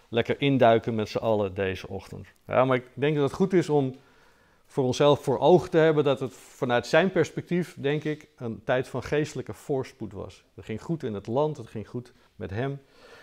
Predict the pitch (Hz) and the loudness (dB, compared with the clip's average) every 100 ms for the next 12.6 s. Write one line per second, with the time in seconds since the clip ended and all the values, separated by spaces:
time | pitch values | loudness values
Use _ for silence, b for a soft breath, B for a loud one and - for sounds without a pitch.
0 | b - 101 104 107 107 101 - 165 131 | b -10 -4 -4 -4 -8 -10 -4 2 2
1 | 123 117 - - 123 107 104 - - 107 | 4 0 -2 -16 -10 -8 -8 -12 -10 -6
2 | 110 123 127 85 85 _ _ _ _ _ | -4 -2 -2 -4 -12 _ _ _ _ _
3 | _ _ _ - - 156 156 160 156 160 | _ _ _ -20 -6 4 6 6 6 8
4 | 170 180 165 - _ - 135 120 117 110 | 6 2 -2 -6 _ -2 0 2 0 0
5 | 110 107 101 104 98 98 110 _ 156 156 | -2 -4 -6 -6 -8 -10 -14 _ 2 2
6 | 143 165 180 - - 143 - 160 170 170 | -2 -2 -2 -2 -2 -2 0 2 2 2
7 | 139 131 - 113 95 - _ _ _ _ | 0 -2 0 0 0 -8 _ _ _ _
8 | - - b b b b b b b b | -20 -20 b b b b b b b b
9 | - 104 135 143 135 127 - 156 131 131 | -4 4 4 6 2 2 0 -2 4 6
10 | 160 165 151 131 127 - - 107 117 - | 6 4 0 0 0 -4 -8 -4 -4 -2
11 | 117 147 143 123 120 117 - 110 104 - | 0 2 4 4 4 0 -2 -2 -2 -6
12 | - 131 120 113 101 | -10 -6 -6 -6 -8